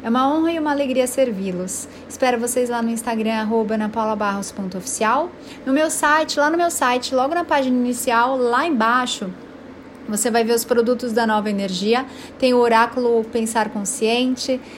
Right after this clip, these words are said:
tem as inspirações do dia, com os dias um a trinta e um.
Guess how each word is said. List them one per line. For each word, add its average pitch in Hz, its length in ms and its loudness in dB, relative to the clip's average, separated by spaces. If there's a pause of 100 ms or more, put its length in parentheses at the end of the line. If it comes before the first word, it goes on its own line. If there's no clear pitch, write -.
(160)
tem 285 260 4
as 269 140 0
inspirações 254 640 0
do 240 140 0
dia, 269 680 2 (260)
com - 140 -4
os 226 180 0
dias 233 320 2
um 285 160 2
a 339 80 2
trinta 277 360 0
e 233 160 2
um. 254 320 -2